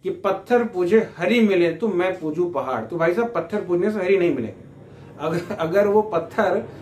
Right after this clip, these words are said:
शास्त्रों के हिसाब से अगर वो ऑथराइज नहीं है, शास्त्रों के हिसाब से बताए हुए स्ट्रक्चर से नहीं बना हुआ है, उसकी उस, उसकी उस, उस हिसाब से स्टैंडर्ड को फॉलो नहीं किया जा रहा है, तो आप उस पर मत्था टेकते रहिए और उस पर मत्था टेकते टेकते आप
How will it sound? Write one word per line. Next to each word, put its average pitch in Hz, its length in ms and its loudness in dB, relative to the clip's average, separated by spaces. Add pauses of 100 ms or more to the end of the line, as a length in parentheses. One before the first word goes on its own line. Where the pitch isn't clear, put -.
(140)
शास्त्रों 190 500 0
के 208 100 2
हिसाब 170 300 0
से - 340 -6 (400)
अगर 160 260 0
वो 165 500 0
ऑथराइज 151 540 -2
नहीं 165 200 0
है, 196 160 -4
शास्त्रों 160 440 -4
के 175 100 -4
हिसाब 151 280 0
से - 120 -8
बताए 147 380 0
हुए 143 180 0
स्ट्रक्चर - 600 -8
से 151 140 -4
नहीं 151 200 -2
बना 165 180 0
हुआ 160 220 0
है, 170 80 0
उसकी - 180 -8
उस, 151 160 -4
उसकी 175 440 -6
उस, 190 260 0
उस 185 360 -2
हिसाब 165 260 0
से 175 120 -6
स्टैंडर्ड 160 460 -2
को 170 80 -4
फॉलो 147 240 -2
नहीं 147 200 -6
किया 170 180 0
जा 160 120 0
रहा 160 120 -2
है, - 60 -8 (460)
तो 285 380 4
आप 190 360 -2
उस 170 80 -10
पर - 340 -6
मत्था 160 320 -4
टेकते 175 320 -2
रहिए 196 380 0 (400)
और 147 120 2
उस 151 100 -4
पर 185 100 0
मत्था 165 280 -2
टेकते 180 320 -4
टेकते 175 280 -4
आप 180 320 -4